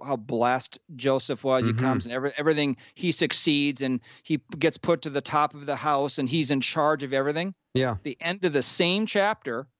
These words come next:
Speaker 1: it, it exactly ends the same way, except he's in a different environment. Now he's in jail.
Speaker 2: Yeah.
Speaker 1: And it says, uh, "The Lord was with Joseph." Again, just like the beginning of the chapter, the
Speaker 2: Yeah.
Speaker 1: Lord was with Joseph in jail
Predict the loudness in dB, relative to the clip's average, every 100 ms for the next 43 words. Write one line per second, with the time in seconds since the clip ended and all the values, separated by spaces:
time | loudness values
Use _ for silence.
0 | _ _ _ -12 -10 -12 -10 -4 2 2
1 | 2 0 -4 0 0 0 -2 -8 -14 _
2 | _ -4 0 2 2 2 2 2 0 -2
3 | -2 0 0 0 0 0 0 -4 0 2
4 | 2 0 -2 0 2 2 -2 -4 0 2
5 | 0 -6 -2 -2 -2 -4 -4 -2 0 2
6 | 2 2 0 0 0 0 _ _ -2 2
7 | 2 2 0 -4 -2 -2 -2 -2 -2 -10
8 | -6 -2 0 0 -2 -2 -2 0 0 -2
9 | -2 -4 -2 0 2 2 0 -4 -8 -4
10 | -4 -2 -2 0 2 2 0